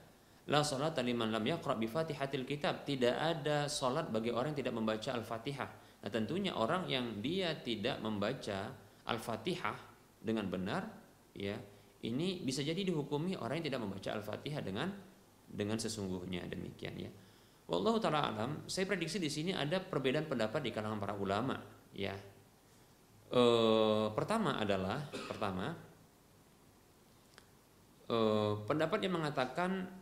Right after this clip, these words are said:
eh, haramnya tersebut, ya, itu menyebabkan tidak sah, ya, tidak sahnya bacaan Al-Fatihah tersebut. Sehingga tidak sah Al-Fatihah untuk dibaca, tidak sah pula dia sholatnya karena seperti tidak membaca,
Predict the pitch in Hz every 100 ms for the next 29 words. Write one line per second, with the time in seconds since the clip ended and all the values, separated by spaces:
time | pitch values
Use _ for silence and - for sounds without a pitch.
0 | - - - - 123 120 110 107 104 101
1 | - - 151 160 208 180 131 117 113 -
2 | 185 104 101 - - - - 104 107 127
3 | 135 170 135 127 147 170 160 156 123 -
4 | - - 175 - - - - - - 104
5 | 135 143 - 135 120 - - 131 131 156
6 | 107 101 127 135 107 107 107 127 123 104
7 | - 95 113 92 - - - - - -
8 | - - - - 147 160 196 165 135 127
9 | - 190 190 - - - - - - -
10 | 120 123 139 160 139 131 127 143 160 117
11 | 113 123 151 151 131 - - 139 - 226
12 | 180 - - 120 160 - - - - -
13 | 175 208 - 95 95 104 98 117 180 -
14 | - 135 135 110 101 92 - 160